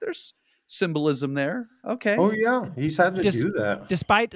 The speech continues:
Speaker 3: the lazy direction, is which, which is what I was really complaining about. Not
Speaker 1: Yeah.
Speaker 3: specifically the bow, but the fact that it was so lazily directed and blocked.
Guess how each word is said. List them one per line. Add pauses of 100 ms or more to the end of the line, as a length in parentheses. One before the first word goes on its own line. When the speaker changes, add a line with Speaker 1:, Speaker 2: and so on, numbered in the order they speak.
Speaker 3:
the
lazy
direction,
is
which,
which
is
what
I
was
really
complaining
about.
Not
Speaker 1:
Yeah.
Speaker 3:
specifically
the
bow,
but
the
fact
that
it
was
so
lazily (260)
directed
and
blocked.